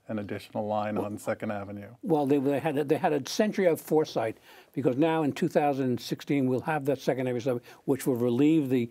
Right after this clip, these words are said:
Speaker 2: overcrowding to a, to a degree on the Lex line. Again, the city's growing by leaps and bounds. We're now at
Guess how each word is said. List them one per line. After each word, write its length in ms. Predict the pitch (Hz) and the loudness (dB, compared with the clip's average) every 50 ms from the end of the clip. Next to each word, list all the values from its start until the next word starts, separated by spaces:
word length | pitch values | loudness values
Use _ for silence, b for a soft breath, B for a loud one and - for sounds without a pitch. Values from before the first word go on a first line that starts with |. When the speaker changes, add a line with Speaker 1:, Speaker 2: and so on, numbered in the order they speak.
| B B - | B B 0
Speaker 2:
overcrowding 600 | 165 135 120 127 127 - - 131 123 - 127 127 | 0 0 2 0 -2 0 0 0 0 0 0 0
to 80 | - 220 | 0 0
a, 200 | 208 196 196 180 - | 0 0 -2 -2 -2
to 160 | - - 202 | -2 -2 0
a 20 | |
degree 380 | 175 175 151 143 143 143 123 131 B B B B B | 0 0 2 2 2 2 2 0 B B B B B
on 120 | - 135 127 | -4 -2 0
the 80 | 123 | 0
Lex 280 | 117 113 123 123 - - | 2 2 0 0 -2 -4
line. 120 | 135 120 B B B B | -8 -8 B B B B
Again, 160 | - 170 180 170 | -2 0 2 2
the 80 | 156 | 2
city's 300 | 147 - - 220 220 170 | 2 2 2 2 2 2
growing 480 | 131 107 131 156 180 170 151 135 120 117 | 2 4 4 6 6 6 4 0 0 -2
by 120 | 117 117 | -2 -2
leaps 280 | 110 127 147 147 - - | 0 0 0 0 0 -2
and 100 | 135 123 | -2 -2
bounds. 220 | 139 147 143 127 | 0 0 0 0
We're 120 | 120 123 120 | -2 -2 0
now 260 | 135 143 143 147 139 | 0 0 0 2 0
at 80 | 131 | 0